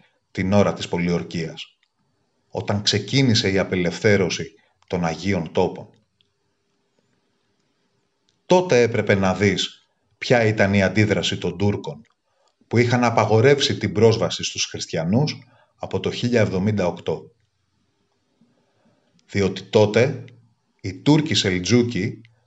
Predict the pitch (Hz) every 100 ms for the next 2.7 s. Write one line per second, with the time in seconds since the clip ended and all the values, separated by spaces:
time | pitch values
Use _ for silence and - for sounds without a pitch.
0 | _ 104 117 165 135 - 98 98 - 120
1 | 117 92 92 90 87 82 85 87 85 78
2 | - 85 82 85 113 143 -